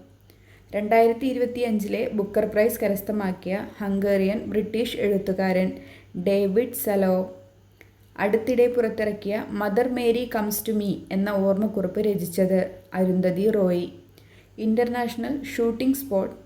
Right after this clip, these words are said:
ഫെഡറേഷൻ്റെ ലോക ഷൂ-, ഷൂട്ടിംഗ് ചാമ്പ്യൻഷിപ്പിൽ സ്വർണം നേടിയ ഇന്ത്യൻ താരം സമ്രാട്ട് റാണ. കേരളത്തിലെ ആദ്യത്തെ സമ്പൂർണ്ണ സാമ്പത്തിക സാക്ഷരതാ നഗരസഭ ശ്രീകണ്ഠപുരം, കണ്ണൂർ.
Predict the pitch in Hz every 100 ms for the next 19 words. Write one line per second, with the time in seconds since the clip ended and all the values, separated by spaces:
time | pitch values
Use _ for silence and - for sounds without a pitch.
0 | - - 202 202 208 196 208 190 185 339
1 | - 208 208 220 254 269 - - 240 -
2 | - 202 190 240 240 220 202 190 185 185
3 | 214 262 - - - - 214 214 214 208
4 | 196 190 214 - 202 196 208 208 196 185
5 | 180 185 190 - - - - 196 196 190
6 | 202 214 - 180 196 190 196 196 190 -
7 | - - - - - 196 202 196 190 202
8 | 226 - 196 190 196 208 - 214 - -
9 | 214 208 208 220 226 240 226 214 196 190
10 | 190 226 - 208 196 - 196 185 214 226
11 | 196 190 190 190 175 180 185 - - _
12 | - 196 208 208 202 190 185 196 269 -
13 | 196 196 190 190